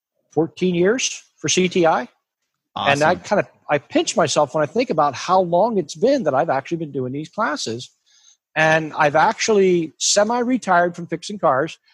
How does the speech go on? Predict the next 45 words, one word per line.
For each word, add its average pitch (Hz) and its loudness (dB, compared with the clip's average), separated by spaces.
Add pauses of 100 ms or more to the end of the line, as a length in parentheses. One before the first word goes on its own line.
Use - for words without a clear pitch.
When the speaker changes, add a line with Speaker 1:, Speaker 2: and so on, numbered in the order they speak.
(140)
Speaker 1:
I've 160 -2
had 156 2
some 156 -4
spinal 151 0
i-, 147 0
issues. 139 -2
I 117 -2
had 135 -2
to 135 -6
have 131 -4
some 143 -12
surgery, 139 0
and 127 -6 (420)
the 180 -2
physical 233 -2
side 156 0 (140)
really 220 0
beats 160 -4
me 160 -4
up 175 -2
these 127 -6
days. - -14 (760)
But 196 4
I 196 2
still 285 2
have 170 -2 (680)
the 185 -2
technology 175 -2
side. 107 -2
I 233 2
actually, 190 0
when 160 -6
I 151 4
was 254 0
at 262 -4
the 175 0
G 175 0
M 196 2
dealer 135 0
after 135 0
I'd 131 0
left 151 0
the 143 -12
Ford 165 -2
dealer, 123 -2